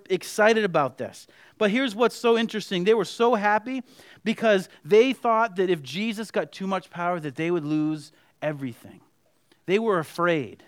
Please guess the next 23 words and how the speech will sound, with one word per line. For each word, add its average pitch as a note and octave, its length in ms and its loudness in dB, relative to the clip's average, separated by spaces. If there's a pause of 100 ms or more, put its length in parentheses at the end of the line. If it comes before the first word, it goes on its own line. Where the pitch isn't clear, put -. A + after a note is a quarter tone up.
(140)
They F#3+ 120 -2
weren't A3 240 -4
delighted. C3 420 -4
They F#3+ 140 0
were A3+ 160 0
afraid D3+ 640 -6 (280)
that F3 100 -2
Jesus G#3+ 540 -4
would F3+ 160 -4
come C#3+ 360 -4 (380)
and E3 140 -2
just D#3+ 300 -8
take G3+ 320 0
down F#3 320 2
everything G#3+ 540 -2
that F#3 120 -6
they E3 140 -4
stood D#3 320 -8
for, A#2 260 -12
their D3 140 -6
status, E3+ 720 -2 (220)
their F3+ 160 0
job. D3 680 0